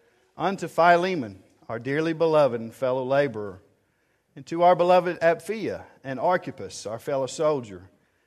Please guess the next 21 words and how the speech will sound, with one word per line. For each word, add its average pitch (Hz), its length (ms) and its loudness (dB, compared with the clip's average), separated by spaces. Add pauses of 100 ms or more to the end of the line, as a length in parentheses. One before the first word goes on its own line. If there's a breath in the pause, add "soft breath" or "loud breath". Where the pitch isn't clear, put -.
(140)
and - 80 -20
to 127 140 -10
the 120 100 -10
church 151 420 -4
in 117 120 -8
thy 123 240 0
house, 117 560 -6 (180)
grace 147 400 -4
to 147 120 -12
you 107 380 -14 (380)
and 170 200 -8
peace 131 360 -8
from 110 240 -14
God 131 320 2
our 147 160 -2
Father 113 420 -4
and 107 100 -14
the 107 60 -12
Lord 104 280 -12
Jesus 107 340 -14
Christ. 98 580 -10